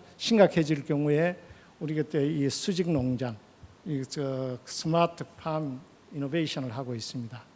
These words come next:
아주 인공적으로 모든 것을 해서 아주 깨끗하고 안전한 농산물 생산할 수 있는 이런 연구들도 수행하고 있습니다.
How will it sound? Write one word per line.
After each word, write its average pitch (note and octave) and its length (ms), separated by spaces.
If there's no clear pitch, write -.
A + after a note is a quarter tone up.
아주 D#3 200
인공적으로 E3 680
모든 C#3+ 360
것을 D#3+ 360
해서 D3 220
아주 D#3+ 220
깨끗하고 D#3 580
안전한 D3 680
농산물 C#3 540
생산할 C#3 560
수 - 140
있는 D3 260
이런 D#3 300
연구들도 C#3 720
수행하고 C3 520
있습니다. A2 460